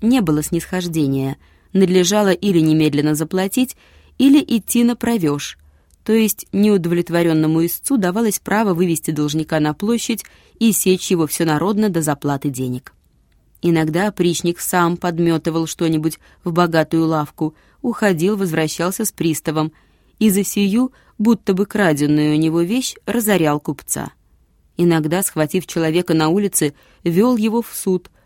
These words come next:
жалуясь на вымышленную обиду, на вымышленную брань,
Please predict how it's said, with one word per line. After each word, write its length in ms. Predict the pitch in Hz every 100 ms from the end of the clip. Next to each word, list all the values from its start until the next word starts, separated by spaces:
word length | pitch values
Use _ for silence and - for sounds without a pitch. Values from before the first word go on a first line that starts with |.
| _
жалуясь 580 | 175 165 175 175 180 175
на 160 | 190 170
вымышленную 760 | 156 151 156 175 170 170 175
обиду, 460 | 175 151 143 139 143 _ _
на 180 | 165 160
вымышленную 720 | 156 151 156 170 170 170 160
брань, 400 | 151 147 135